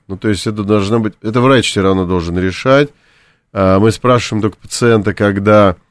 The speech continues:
вот совсем всё одинаково, можно и то, и другое сделать. Кто-то страхуется, говорит: «Вот мне нужна хирургия», а кто-то говорит:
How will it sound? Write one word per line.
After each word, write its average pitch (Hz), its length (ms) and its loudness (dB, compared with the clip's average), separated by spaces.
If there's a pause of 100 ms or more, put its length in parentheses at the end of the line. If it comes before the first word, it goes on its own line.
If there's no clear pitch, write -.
(520)
вот 107 200 -2
совсем 120 520 0
всё 107 180 0
одинаково, 110 500 2
можно 98 280 -2
и 95 60 0
то, 123 220 2
и 117 80 2
другое 101 400 2
сделать. 101 340 0
Кто-то 98 240 -8
страхуется, 98 440 -4
говорит: 92 180 -2
«Вот 92 100 -6
мне 101 180 0
нужна 90 280 0
хирургия», 98 540 -4
а - 20 -8
кто-то 92 220 -16
говорит: 92 320 0